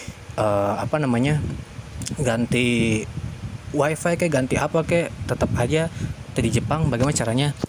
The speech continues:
Oke, sekarang kita pindah ke ini ya, P C ya. Oke, sekarang kita di,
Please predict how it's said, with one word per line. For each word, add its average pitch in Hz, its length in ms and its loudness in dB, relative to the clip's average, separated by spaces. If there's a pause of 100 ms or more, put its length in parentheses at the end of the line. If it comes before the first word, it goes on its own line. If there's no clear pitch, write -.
(120)
Oke, 139 160 0
sekarang 143 320 0
kita 143 240 -2
pindah 139 320 2 (240)
ke 180 240 6 (800)
ini 123 240 4
ya, 110 80 2
P 143 240 2
C - 240 4
ya. 101 160 -2 (400)
Oke, - 320 -8
sekarang 160 400 -6
kita 170 320 -10
di, 131 560 -8